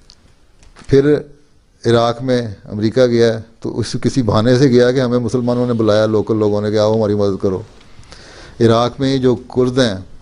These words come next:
वो यही कहते हैं कि हमारे पे जुल्म इतना हो रहा था पहले कि हद कोई नहीं थी, हम कभी इधर जाते थे, कभी उधर जाते थे। अब अमेरिका जब तक हमारे ऊपर रहा है, हमें एक अमन का माहौल मिल रहा है और हमने अपनी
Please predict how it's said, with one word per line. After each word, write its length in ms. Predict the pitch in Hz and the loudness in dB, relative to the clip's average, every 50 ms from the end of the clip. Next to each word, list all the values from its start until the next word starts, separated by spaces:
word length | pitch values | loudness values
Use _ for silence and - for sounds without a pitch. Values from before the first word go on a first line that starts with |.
| - - - - - - - - - - - - - - | -20 -20 -20 -20 -20 -20 -20 -20 -20 -20 -20 -16 -6 0
वो 380 | 110 127 139 139 143 135 127 127 | 2 4 4 4 4 2 -2 -4
यही 200 | 123 123 123 139 | 0 2 2 2
कहते 280 | 135 135 127 120 123 139 | 2 2 0 0 0 -2
हैं 100 | 135 135 | -2 -2
कि 60 | 123 | -2
हमारे 340 | 117 120 117 120 120 120 123 | -2 -2 -2 0 0 0 0
पे 120 | 120 127 | 0 0
जुल्म 280 | 117 117 120 131 123 117 | 0 0 0 0 0 -2
इतना 180 | 113 123 131 | -2 -2 0
हो 160 | 123 123 120 113 | 0 2 2 2
रहा 100 | 110 113 | 2 2
था 120 | 117 123 | 0 -2
पहले 320 | 117 - 117 113 117 120 | 0 0 0 0 0 -2
कि 100 | 110 120 | -2 -2
हद 200 | 110 110 107 101 | -2 -2 -2 -4
कोई 140 | 107 120 113 | -2 -2 -2
नहीं 140 | 113 117 110 | -2 -2 -2
थी, 100 | 107 117 | 0 0
हम 140 | 113 110 - | 0 0 0
कभी 260 | - 120 107 113 120 | 0 0 0 0 0
इधर 180 | 117 110 127 117 | 2 2 0 2
जाते 320 | 104 123 110 - 123 113 | 2 0 -2 -2 -4 -6
थे, 100 | 104 120 | -4 -4
कभी 160 | 107 117 113 | -2 -2 -2
उधर 160 | 110 107 120 | -2 -2 -2
जाते 300 | 113 113 110 104 - 113 | 0 0 -2 0 0 -2
थे। 200 | 95 98 101 90 - - - - - - - - - - | -2 -2 -6 -8 -8 -12 -18 -20 -20 -20 -20 -12 -6 -2
अब 160 | 120 120 123 | 0 0 2
अमेरिका 380 | 120 113 120 120 117 123 135 | 2 2 2 0 2 2 0
जब 160 | 131 135 120 104 | 2 0 0 0
तक 120 | 131 123 | -2 -2
हमारे 220 | 117 123 117 113 127 | 0 0 0 0 0
ऊपर 200 | 120 101 117 117 | -2 -2 -2 0
रहा 140 | 117 120 127 | 0 2 2
है, 80 | 127 | 2
हमें 200 | 127 123 120 120 | 0 0 0 0
एक 220 | 120 117 113 113 - | 0 0 0 -2 -6
अमन 280 | - 120 123 131 131 135 139 - - | -6 -2 -2 -2 -2 -4 -8 -8 -2
का 100 | - 127 | -2 -2
माहौल 280 | 117 113 107 110 113 113 | 0 2 2 2 2 2
मिल 160 | 117 120 120 | 0 0 2
रहा 180 | 120 120 123 127 | 2 2 4 2
है 100 | 123 127 | 2 2
और 60 | 120 | 2
हमने 240 | 113 110 113 117 117 | 0 -2 -2 -2 -2
अपनी 320 | 110 - 107 110 113 110 | -2 -2 -2 -4 -4 -4